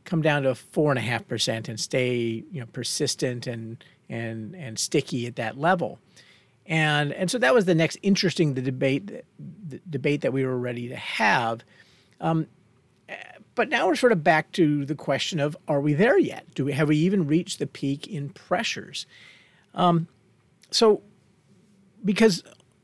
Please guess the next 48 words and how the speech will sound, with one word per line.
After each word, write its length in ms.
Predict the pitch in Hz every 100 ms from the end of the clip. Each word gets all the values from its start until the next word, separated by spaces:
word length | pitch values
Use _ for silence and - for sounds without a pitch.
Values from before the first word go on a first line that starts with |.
| -
when 300 | 190 190 175
the, 80 | 196
when 120 | 208
the 60 |
number 240 | 208 254 -
actually 440 | 190 214 - 202
printed 340 | - 202 185 170
at 140 | 156
eight 180 | 151 -
thirty, 480 | - 170 107 110 190 _ _ _ _ _ _ _ _ _ _ _ _
we 220 | - 151 143
got 260 | 156 143 - 139
zero 320 | 131 165 156
point 400 | - 151 139 -
five 400 | - 131 127 120
seven 460 | - 202 220 165 123
percent 500 | 123 - 117 - -
month 260 | 127 120 117
on 80 | 113
month 260 | 110 110 104
in 100 | 113
core. 400 | - 90 - - _ _ _ _
So 140 | - 123
again, 160 | 131
the 80 | 127
expectation, 640 | 143 - 131 - 156 151 196
so 0 |
that's 160 | 233
about 180 | 190 190
a 40 | 160
quarter 420 | - - 165 160
percent 400 | 165 - 139 110
higher 600 | - 135 135 117 117 117
than 180 | 120 113
what 100 | 110
the 80 |
market 320 | 120 123 123 113
was 180 | 110
<laughs> 80 | 127
looking, 340 | 196 - 120 104 - - - - -
looking 320 | 196 156 117
for. 320 | - 107 -
That's 220 | 175 233
a, 40 | 254 -
that's 180 | 220 208
a 60 |
big 240 | 196 220 170
difference. 480 | 240 - - -